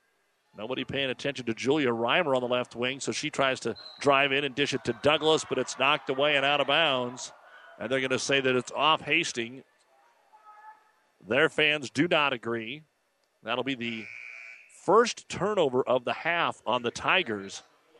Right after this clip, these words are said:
Again, both teams have been taking good care of the ball. Hastings four in the first, four in the second, none in the third, first of the fourth. Kearney has one turnover in the game, and that's when they had a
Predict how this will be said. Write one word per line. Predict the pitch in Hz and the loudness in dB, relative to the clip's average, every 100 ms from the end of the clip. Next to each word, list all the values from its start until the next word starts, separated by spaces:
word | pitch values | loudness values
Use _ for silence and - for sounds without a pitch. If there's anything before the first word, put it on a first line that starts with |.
| _ _ - | _ _ -6
Again, | 120 190 180 | 0 2 4
both | 170 220 | 4 4
teams | - 202 165 | 2 -4 -4
have | |
been | 165 | -8
taking | 143 185 160 | -4 -2 -2
good | 147 165 | -2 -2
care | 165 170 | 0 0
of | |
the | 147 | 0
ball. | 123 151 139 127 | 0 2 2 0
Hastings | 139 170 - 160 135 | -2 -4 -4 -8 -10
four | - 170 190 | -6 0 2
in | 185 | 2
the | 160 | -2
first, | 160 160 - | -2 -2 -2
four | 165 175 | 0 0
in | 165 | 0
the | |
second, | 131 165 160 156 | 0 0 0 -2
none | 139 151 | 2 2
in | 185 | 2
the | 170 | 0
third, | 143 135 135 139 | -2 2 2 2
first | - 156 156 | 2 2 2
of | 147 | -2
the | 120 | -4
fourth. | - 165 127 - _ _ - - | 0 4 4 2 _ _ -20 -12
Kearney | - 156 220 | 0 2 4
has | 175 139 | 4 2
one | 131 190 | 4 2
turnover | 170 175 180 175 151 | 2 2 4 4 2
in | 135 | -2
the | 120 | -4
game, | 135 165 139 131 | 0 2 0 -4
and | 120 | -4
that's | 131 165 - | 0 0 0
when | 160 | -2
they | 143 | 0
had | 127 | 0
a | 131 | -2